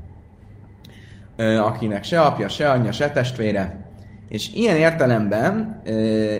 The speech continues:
ezért vita van a rabbik között, Rabbi Shéses és Rabbi Achabar Jáköv között,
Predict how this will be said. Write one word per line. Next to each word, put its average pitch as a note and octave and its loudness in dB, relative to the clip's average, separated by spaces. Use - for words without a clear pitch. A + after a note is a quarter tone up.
ezért A2 -2
vita E3+ -2
van A#2+ 2
a G2+ -2
rabbik C#3 2
között, B2+ -2
Rabbi A2 2
Shéses C3 -2
és G2+ -6
Rabbi F#2+ -4
Achabar G#2+ 0
Jáköv A#2 -2
között, G#2 -8